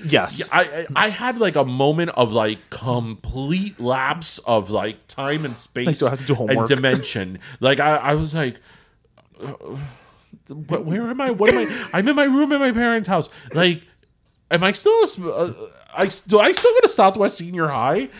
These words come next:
Speaker 2: Like, like, it was
Speaker 1: That's
Speaker 2: one of
Speaker 1: great.
Speaker 2: these, like, I don't know if, like, that happens to you, that you kinda
Speaker 1: Not to that degree.
Speaker 2: But, but you lose relation of, like, time and space.
Speaker 1: Yeah, yeah,
Speaker 2: Like,
Speaker 1: yeah.
Speaker 2: that's some good naps.
Speaker 1: That is a great nap.
Speaker 2: Yeah.
Speaker 1: Yeah.
Speaker 2: And it's so funny, like,
Speaker 1: It's better
Speaker 2: sometimes
Speaker 1: than
Speaker 2: you,
Speaker 1: the
Speaker 2: you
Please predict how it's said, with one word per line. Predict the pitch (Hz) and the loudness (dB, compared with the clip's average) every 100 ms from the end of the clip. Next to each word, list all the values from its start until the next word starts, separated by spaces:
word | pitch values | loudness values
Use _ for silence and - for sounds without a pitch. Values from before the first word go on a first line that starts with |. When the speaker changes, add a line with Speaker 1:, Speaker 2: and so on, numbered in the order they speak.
| - | 2
Speaker 2:
Like, | - 240 254 - 254 220 | 4 4 2 -6 -18 -8
like, | 277 349 | -6 -2
it | 381 | 4
was | 427 | 4
Speaker 1:
That's | 440 | 6
Speaker 2:
one | 453 | 6
of | - | 6
Speaker 1:
great. | |
Speaker 2:
these, | 339 349 330 | 2 0 4
like, | 262 226 185 - 190 160 - | 4 2 -8 -18 -18 -6 2
I | 208 | 2
don't | 247 | 4
know | 240 | 2
if, | 220 | 2
like, | 185 139 | 2 2
that | 139 | 0
happens | 131 123 127 151 151 | 0 -2 -4 -8 -10
to | - | -6
you, | 180 180 | -4 2
that | 165 131 | 2 2
you | 123 | 0
kinda | 175 - | 2 4
Speaker 1:
Not | 147 | 6
to | 135 | 4
that | 160 147 131 | 4 2 0
degree. | 123 104 98 92 | -4 -4 -4 0
Speaker 2:
But, | 214 170 | 0 0
but | 165 | -4
you | 160 190 | -2 -2
lose | 180 185 214 214 | -2 -2 -2 -2
relation | 160 165 147 147 - 131 | -2 -2 -2 -4 -4 -4
of, | 110 | -4
like, | 107 - | -4 -4
time | 131 120 | -8 -8
and | 117 | -10
space. | - 101 87 | -12 -12 -4
Speaker 1:
Yeah, | 123 92 | -2 -2
yeah, | |
Speaker 2:
Like, | 87 | -4
Speaker 1:
yeah. | 71 65 - _ | -8 -14 -18 _
Speaker 2:
that's | - 180 | 0 0
some | 339 123 90 78 | 0 -4 -8 -10
good | - 120 87 | -4 -4 -4
naps. | 98 73 - - - | -10 -10 -14 -14 -14
Speaker 1:
That | 90 | -14
is | 85 | -12
a | 85 | -12
great | 82 80 82 | -12 -12 -10
nap. | 87 85 _ - | -12 -12 _ -14
Speaker 2:
Yeah. | 127 98 - _ - | -8 -8 -10 _ -18
Speaker 1:
Yeah. | 85 85 | -12 -4
Speaker 2:
And | 139 165 | -2 -2
it's | 165 | 2
so | 220 | 0
funny, | 226 190 | 2 0
like, | 160 123 | 0 0
Speaker 1:
It's | - | 0
better | 131 | 0
Speaker 2:
sometimes | 117 110 110 | 0 0 -4
Speaker 1:
than | 135 | -6
Speaker 2:
you, | 131 | -4
Speaker 1:
the | |
Speaker 2:
you | 131 | -4